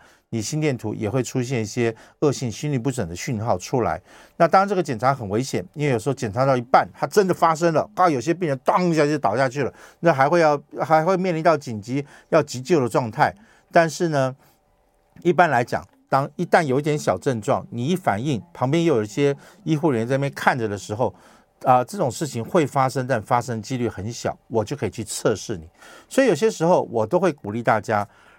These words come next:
如果你是习惯戴口罩的，那你就去戴着口罩去做这样的运动。我们看这样子长期下，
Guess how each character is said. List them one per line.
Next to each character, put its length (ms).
如 240
果 180
你 120
是 120
习 400
惯 220
戴 180
口 240
罩 220
的， 120
那 180
你 100
就 160
去 200
戴 160
着 100
口 200
罩 180
去 140
做 220
这 100
样 80
的 80
运 200
动。 200
我 100
们 80
看 260
这 140
样 100
子 220
长 340
期 300
下， 380